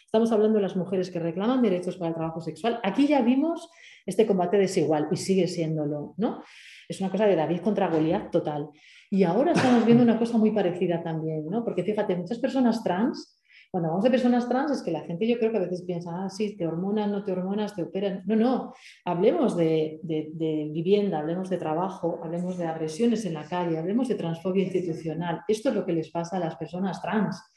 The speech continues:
¿no? Que muchas están en precario, que no tienen trabajo, que son jóvenes, que viven en las periferias,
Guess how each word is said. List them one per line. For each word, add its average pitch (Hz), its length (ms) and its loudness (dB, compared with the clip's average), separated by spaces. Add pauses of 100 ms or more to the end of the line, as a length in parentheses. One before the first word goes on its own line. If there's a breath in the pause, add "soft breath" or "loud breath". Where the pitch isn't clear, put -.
(260 soft breath)
¿no? 196 240 -4 (180 loud breath)
Que 185 120 2
muchas 226 260 2
están 208 180 -2
en 240 100 2
precario, 156 520 -2
que 165 80 -6
no 170 100 -6
tienen 208 240 2
trabajo, 170 580 -2
que 165 140 -4
son 180 380 -2
jóvenes, 180 560 0
que 165 100 -4
viven 185 180 -2
en 226 80 0
las 185 120 -2
periferias, 156 720 2